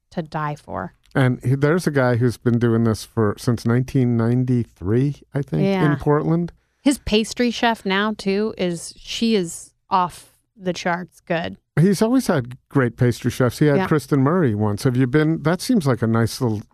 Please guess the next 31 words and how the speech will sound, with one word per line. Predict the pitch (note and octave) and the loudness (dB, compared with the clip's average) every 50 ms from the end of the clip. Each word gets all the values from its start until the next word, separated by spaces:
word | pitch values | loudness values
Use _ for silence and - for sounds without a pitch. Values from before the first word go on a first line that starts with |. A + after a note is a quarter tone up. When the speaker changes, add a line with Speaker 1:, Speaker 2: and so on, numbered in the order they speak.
| _ _ - | _ _ -2
Speaker 2:
it's | D3 B2 - - | -2 -2 2 0
not | C3 B2 A#2 | 0 2 2
open | A2+ G#2 A2+ A2 | 0 0 -2 -4
for | - - A2 G2+ - - _ _ _ _ | 0 0 -2 -2 -2 -8 _ _ _ _
dinner, | B2+ B2 B2+ A#2 G2+ F#2 F#2+ G2+ _ _ _ - | 0 0 2 0 0 -2 -4 -6 _ _ _ -2
um, | A#2+ A2 G#2+ G2 G2 A2 G#2+ _ - _ _ _ _ _ _ _ | -2 0 0 0 -2 -4 -6 _ -16 _ _ _ _ _ _ _
but | C3+ G#2+ | 0 0
have | B2+ C3+ A#2+ | 2 2 2
you | B2+ | 2
been | A#2+ C#3+ D3+ | 2 2 2
to | D#3 | 2
Maurice? | D3 C#3 C3 B2 A#2+ B2+ D#3 F#3+ - - - - - _ _ _ _ _ _ _ _ _ _ _ | 2 2 4 4 4 2 2 0 -2 -6 -14 -16 -18 _ _ _ _ _ _ _ _ _ _ _
Speaker 1:
No, | - G#3 A3+ A#3 A#3 A#3 A3+ A3 | 2 4 4 6 4 4 2 2
and | G#3+ G#3 | 0 2
I've | G#3 G#3 G3 - | 0 0 0 0
heard | G3 G#3 G3+ F3+ | 0 0 0 0
great | - G3+ G3+ G3+ F#3+ _ | -2 -2 -2 -2 -4 _
things | - G#3 G3 G3 F#3 | -2 0 0 2 2
about | F#3+ G3 F#3+ F#3 C#3 | 2 2 4 2 2
Speaker 2:
Oh. | |
Speaker 1:
Maurice. | G3 F#3+ F#3 F#3 F3+ F3 E3 - C#3+ | 0 0 0 -2 -2 -4 -6 -2 0
Speaker 2:
Oh, | C#3+ D3 D3+ D3 | 0 2 4 4
I | C3+ | 4
was | B2+ B2 | 4 4
Speaker 1:
See, | C3+ C3+ | 4 2
Speaker 2:
just | C3 B2+ - | 2 0 0
there | - - C#3+ | 0 2 2
Speaker 1:
I'm | - - | 2 4
Speaker 2:
the | - | 4
other | - C#3 | 4 2
Speaker 1:
not | C3+ - | 2 2